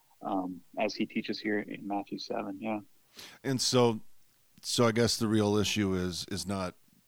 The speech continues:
Speaker 2: judgment's gonna happen, right? It's
Speaker 1: Mm-hmm.
Speaker 2: really about how do you go about judging is the issue.
Speaker 1: Right. Right.
Speaker 2: So tell us more about the, the context here, um, in terms of Matthew seven,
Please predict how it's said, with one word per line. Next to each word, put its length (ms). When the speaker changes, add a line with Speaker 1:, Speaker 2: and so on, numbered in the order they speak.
Speaker 2:
judgment's 440
gonna 200
happen, 360
right? 280
It's 200
Speaker 1:
Mm-hmm. 80
Speaker 2:
really 180
about 380
how 100
do 100
you 80
go 200
about 340
judging 520
is 200
the 160
issue. 200
Speaker 1:
Right. 180
Right. 300
Speaker 2:
So 440
tell 180
us 220
more 220
about 400
the, 120
the 140
context 800
here, 340
um, 360
in 120
terms 380
of 160
Matthew 420
seven, 640